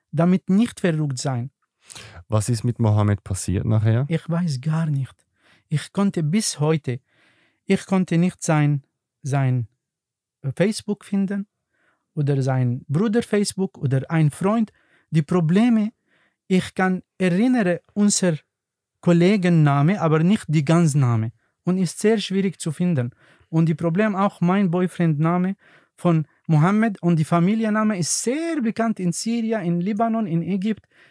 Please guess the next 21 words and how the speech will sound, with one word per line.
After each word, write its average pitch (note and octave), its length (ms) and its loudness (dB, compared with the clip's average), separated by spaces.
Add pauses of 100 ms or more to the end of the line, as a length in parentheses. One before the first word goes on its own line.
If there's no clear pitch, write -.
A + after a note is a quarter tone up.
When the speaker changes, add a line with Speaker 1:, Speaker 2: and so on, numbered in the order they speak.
(120)
Speaker 1:
in, E3 180 2
in D#3+ 500 0
Jordanien. G#3 680 0 (520)
So G#3 340 0
ist - 320 0
sehr B3 160 2
schwierig A3+ 340 -2
zu - 140 0
Speaker 2:
Also A2+ 60 4
Speaker 1:
finden. G#2 180 4
Speaker 2:
viele C3 160 4
Menschen A2 400 2
heißen F#2 460 2
ähnlich. E2+ 200 2
Speaker 1:
Ja, G#3+ 220 2 (320)
ja. F#3+ 220 -4 (640)
Speaker 2:
Jetzt C3+ 420 0
zweitausendelf, B2+ 1000 0
da C3 100 0
bist A#2+ 300 -2
du A#2 100 2